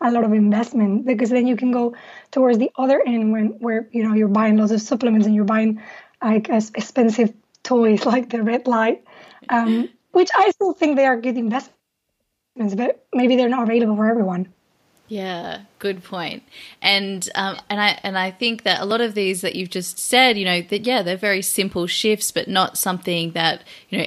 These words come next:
Speaker 2: everybody is aware of, that we can, you know, make these changes and they're gonna make a big difference. And something that I love that we were talking about last night is, you know, like, the importance of sleep as, you know, <laughs> a foundation for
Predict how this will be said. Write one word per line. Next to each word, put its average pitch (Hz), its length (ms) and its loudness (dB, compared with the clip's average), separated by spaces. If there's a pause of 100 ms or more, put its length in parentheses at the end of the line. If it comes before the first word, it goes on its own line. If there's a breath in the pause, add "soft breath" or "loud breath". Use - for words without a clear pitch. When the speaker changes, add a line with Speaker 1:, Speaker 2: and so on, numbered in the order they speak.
Speaker 2:
everybody 170 640 0
is 175 100 -2
aware 180 400 4
of, 165 260 0
that - 120 0
we 170 120 -2
can, 175 300 -6
you 202 100 -6
know, 175 80 -4
make 170 200 -4
these 170 180 -6
changes 170 460 -6
and 175 100 -8
they're 165 60 -4
gonna 165 160 -6
make 165 220 -6
a 170 60 -10
big - 220 -8
difference. - 600 -4 (340 loud breath)
And 185 300 -2
something 208 360 0
that 220 100 4
I 214 60 4
love 190 240 2
that 196 100 -2
we 185 80 -2
were 180 60 -2
talking 175 420 -4
about 170 300 -2
last 170 340 -2
night 180 340 2
is, 170 240 -4
you 175 80 -6
know, 170 120 -2
like, 165 180 -6
the 165 100 -6
importance 190 560 0
of 175 80 -6
sleep 185 540 0
as, 165 180 -4
you 165 80 -8
know, 170 260 -6 (160)
<laughs> - 160 -6
a 175 120 -4
foundation 180 880 0
for 175 420 -2